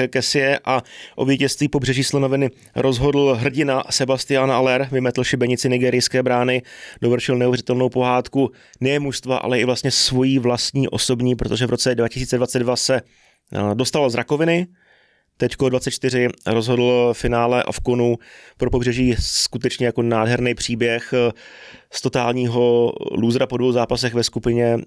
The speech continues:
si dokráčel až na ten, eh, africký Olymp. Dokázali získat třetí, eh, vítězství na africkém poháru a poprvé po osmnácti letech vyhrál pořadatel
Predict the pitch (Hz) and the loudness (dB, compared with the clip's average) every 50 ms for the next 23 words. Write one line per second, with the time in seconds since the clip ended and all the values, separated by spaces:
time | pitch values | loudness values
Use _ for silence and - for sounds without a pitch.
0 | - - - - 120 117 113 107 120 117 117 113 - 131 120 - 110 107 - - | -10 -10 -4 -4 0 0 0 0 0 0 0 0 0 -2 -2 -2 -2 -2 -4 -4
1 | - 117 117 117 117 117 117 113 113 113 - - - 107 - - 123 - - 127 | -4 -10 -10 -6 -4 -2 -2 0 0 -2 -2 -4 -4 -2 -2 -2 -2 -2 -2 -2
2 | 117 - 117 127 139 165 185 180 - - - _ _ _ _ _ _ _ _ _ | 0 0 2 0 0 0 -2 -4 -6 -8 -8 _ _ _ _ _ _ _ _ _
3 | _ - _ - - - _ - 117 113 - 139 127 131 127 127 131 131 131 127 | _ -20 _ -20 -20 -20 _ -6 -6 -2 -2 0 0 0 0 0 2 2 2 2
4 | 123 110 131 123 - - 135 - - - - 131 - - 139 143 139 139 139 131 | 2 0 -2 -4 -2 -2 -4 -4 -2 -4 -4 -4 -4 -2 -2 0 2 2 4 2
5 | 131 123 123 123 120 120 120 120 117 117 120 117 - 127 - - 151 156 185 - | 2 2 2 2 2 2 2 2 2 0 0 0 -2 -4 -2 -4 -4 -2 -2 -2
6 | - - - 135 - - 143 139 135 135 135 135 135 139 139 139 143 143 - - | -2 -2 -2 -4 -2 -2 -2 -2 0 -2 0 0 0 0 2 2 0 0 -2 -2
7 | - 117 120 123 120 123 127 127 127 127 - _ _ _ _ _ - 135 - - | -2 0 2 2 2 2 2 2 0 0 -2 _ _ _ _ _ -6 -6 -4 -2
8 | 143 143 135 135 135 - 127 - - - 139 131 127 117 - - 123 117 - 139 | -2 0 0 0 0 0 -2 -4 -2 -2 -2 -2 -2 -2 0 0 -2 0 0 -2
9 | 131 - - 127 127 117 123 127 123 123 123 - - - - - - _ _ _ | -2 0 -2 0 0 0 0 2 2 0 0 -2 -6 -18 -20 -20 -20 _ _ _
10 | _ _ 147 139 151 139 120 - 104 92 87 | _ _ -2 -2 0 -2 -2 -2 -4 -6 -6